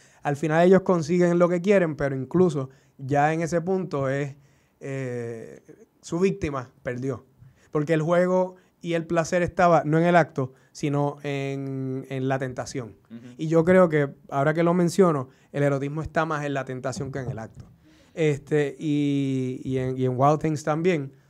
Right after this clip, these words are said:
Speaker 1: la película, si tú vienes a ver, te mantiene prácticamente toda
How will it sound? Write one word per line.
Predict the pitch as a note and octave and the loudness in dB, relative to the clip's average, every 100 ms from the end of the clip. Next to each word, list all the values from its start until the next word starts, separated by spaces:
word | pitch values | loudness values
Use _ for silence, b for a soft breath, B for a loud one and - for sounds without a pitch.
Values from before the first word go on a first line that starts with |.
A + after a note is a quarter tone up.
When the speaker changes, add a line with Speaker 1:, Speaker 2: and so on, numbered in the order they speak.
| b b - _ - | b b -20 _ -12
Speaker 1:
la | - C#3+ | -2 0
película, | C#3 C#3+ D#3 | 0 0 -2
si | D#3 | -2
tú | D#3 | -2
vienes | E3 E3 | -2 0
a | |
ver, | E3 E3 | 0 0
te | D#3+ C3 | -4 -6
mantiene | B2+ A#2+ D3 D#3 D3 D3 _ | -6 -4 -2 -2 -4 -8 _
prácticamente | - B2 C3+ C#3 C#3+ C#3 | -12 -8 -4 -2 -2 -4
toda | C3+ C3+ C#3 C#3+ C#3 C3+ | -4 -2 0 0 0 -4